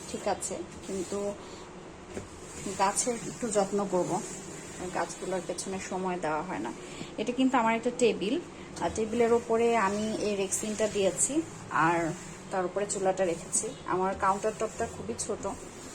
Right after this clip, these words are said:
তো সেখানে আসলে চুলা রাখলে জায়গা একদম কম, রান্নাঘরটাই অনেক ছোট। তারপরে অসুবিধা হয় না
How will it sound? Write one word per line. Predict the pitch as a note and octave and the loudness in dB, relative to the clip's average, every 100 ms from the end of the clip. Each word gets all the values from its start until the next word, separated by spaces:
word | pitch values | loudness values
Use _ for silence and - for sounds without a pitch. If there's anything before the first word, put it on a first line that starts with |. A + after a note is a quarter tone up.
| - - - - - | -12 -12 -12 -12 -2
তো | F#3 - - - - - - - - - - - - - - - - - - - | -2 -2 -8 -14 -14 -14 -14 -14 -14 -14 -14 -14 -14 -14 -14 -14 -14 -14 -12 -4
সেখানে | G#3+ G3+ A3 G3+ G3+ | -4 -2 -4 -2 0
আসলে | G3+ - G3+ G3+ G3 - - - - - - - - - - - | -2 -2 0 2 2 2 0 0 -12 -12 -12 -14 -14 -14 -12 -6
চুলা | A3 A3 G#3 | 2 4 4
রাখলে | G#3 A#3+ B3+ F#3+ F#3 | 4 4 4 4 4
জায়গা | F3+ F#3 G3 | 4 4 0
একদম | F#3+ - G3+ G3 | -2 -4 -2 0
কম, | E3+ D#3 - - - - - - - - - - - - - - - - - - - - - - G3+ | -2 -2 -6 -12 -14 -12 -8 -6 -2 0 0 -2 -6 -2 -2 -2 -8 -8 0 4 4 2 -6 -2 2
রান্নাঘরটাই | F#3+ G3 G3+ A3+ A3+ A#3 A#3+ | 2 2 0 0 -2 0 0
অনেক | G3+ F3+ - | 0 -2 -6
ছোট। | - - C3 - - - - - - - - - - - - - - - - - - - - - - - | -10 -8 -8 -8 -14 -14 -16 -16 -16 -16 -16 -16 -16 -14 -14 -14 -14 -14 -14 -14 -14 -14 -14 -14 -16 -6
তারপরে | B3+ B3+ C4+ | -2 4 8
অসুবিধা | C4+ A3 - A#3 A#3+ A#3+ | 10 8 4 0 0 -2
হয় | G#3+ G3 | 2 4
না | F#3 | 4